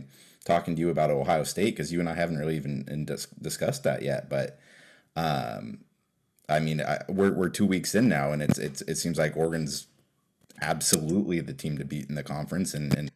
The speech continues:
is probably set up pretty well f-, here for the next cou-, I don't, I don't wanna make too big of a deal out of this, but I mean, that, like, this seems like it's, uh, it seems like Oregon's gonna be at least, uh, uh, s-, pretty stable out of the top of this conference for the next couple few, few years now, just with all, everything else going on.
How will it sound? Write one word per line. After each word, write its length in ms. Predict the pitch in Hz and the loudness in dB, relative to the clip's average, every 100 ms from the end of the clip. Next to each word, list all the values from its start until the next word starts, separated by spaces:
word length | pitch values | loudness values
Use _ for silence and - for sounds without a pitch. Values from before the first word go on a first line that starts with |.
| _ | _
is 160 | 73 71 | -16 -8
probably 320 | - 85 87 | 0 0 2
set 180 | - 82 | 0 0
up 160 | - | -2
pretty 160 | 82 76 | -2 -2
well 280 | 71 76 92 | 2 4 4
f-, 200 | - - | 2 -6
here 200 | 80 76 | -4 -4
for 140 | 76 | -4
the 240 | 71 69 67 - - - _ - | -4 -6 -6 -14 -20 -20 _ -4
next 240 | 80 - | -2 0
cou-, 120 | - | 0
I 120 | 69 | 4
don't, 120 | 95 104 | 6 6
I 100 | 113 | 6
don't 80 | |
wanna 100 | 120 | 6
make 120 | 80 - | 4 0
too 100 | 87 | -2
big 180 | 87 | -2
of 80 | 76 | -4
a 60 | 67 | -2
deal 180 | 85 101 | 4 6
out 140 | 78 | 6
of 80 | 67 | 2
this, 160 | 71 | -2
but 120 | - 69 | -2 -2
I 60 | |
mean, 160 | 73 78 | -2 -2
that, 160 | 78 | -2
like, 140 | 85 76 | -2 0
this 140 | 87 | -2
seems 260 | - 92 95 | 0 0 2
like 220 | 82 71 | 2 2
it's, 320 | 71 67 - - - - - - _ | -2 -6 -10 -12 -20 -20 -20 -20 _
uh, 380 | - 73 62 58 - - | -4 -2 -2 -6 -10 -8
it 80 | - | 0
seems 180 | 98 | 4
like 140 | 92 82 | 4 4
Oregon's 320 | 85 90 90 | 4 4 2
gonna 180 | 85 80 | 0 -2
be 400 | 71 76 76 71 | -2 -2 -2 0
at 160 | 71 | 0
least, 320 | 78 82 - - | -2 -2 -2 -2
uh, 360 | 71 67 55 - - _ _ _ _ _ _ | 0 -2 -4 -10 -18 _ _ _ _ _ _
uh, 140 | - - | -8 -6
s-, 120 | - | -6
pretty 280 | - - 87 | -4 -2 0
stable 400 | - 82 85 85 | 2 2 2 4
out 120 | 76 | 4
of 60 | 69 | 2
the 60 | |
top 260 | 69 67 67 | -2 -4 -4
of 60 | 69 | -6
this 120 | 69 | -6
conference 400 | - 71 71 73 | -4 -4 -4 -6
for 120 | 78 | -6
the 80 | 73 | -4
next 180 | 69 - | -6 -4
couple 260 | 76 - | -6 -6
few, 300 | - 82 71 67 | -8 -6 -4 -6
few 200 | - 87 | -2 0
years 280 | 76 82 90 | 2 0 0
now, 220 | 71 69 | -2 -4
just 220 | 69 67 | -6 -8
with 120 | 69 | -2
all, 240 | 73 73 - | 0 0 -2
everything 300 | - 76 69 | -6 -4 -4
else 200 | 69 71 | -6 -6
going 240 | - 67 67 | -6 -6 -4
on. 160 | 69 | -6